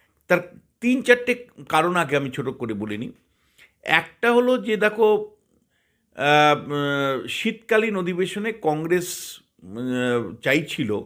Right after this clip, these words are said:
আদানির ইস্যুতে মমতা আসুক, কিন্তু মমতা কার্যত আদানির ইস্যুটাকে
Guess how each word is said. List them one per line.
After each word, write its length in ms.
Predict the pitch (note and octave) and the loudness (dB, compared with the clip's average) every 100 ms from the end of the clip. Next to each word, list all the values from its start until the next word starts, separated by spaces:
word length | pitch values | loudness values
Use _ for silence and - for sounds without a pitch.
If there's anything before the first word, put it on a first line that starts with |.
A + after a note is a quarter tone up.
| - _ _ _ _ _ _ - | -12 _ _ _ _ _ _ -6
আদানির 560 | B2 D3+ D#3 G#3 A3+ G#3 | 2 4 4 2 2 -4
ইস্যুতে 360 | E3 - F3+ | -6 -8 -4
মমতা 400 | G#3 C3+ C3+ D3 | -2 -2 -4 -2
আসুক, 600 | A#2 A#2 - A#2 - _ _ _ _ _ _ - | 0 0 -2 -12 -12 _ _ _ _ _ _ -10
কিন্তু 180 | G3 G3+ | -2 0
মমতা 340 | C#3 E3 F#3+ | 0 0 -2
কার্যত 440 | F#3 C#3 C3 E3 | 2 0 0 -4
আদানির 480 | E3 C3 C3+ D3 D#3+ | 0 2 2 0 -2
ইস্যুটাকে 800 | C#3 - D3 D3+ D3+ D#3 B2+ C3 | -6 -10 -6 -6 -2 0 0 -4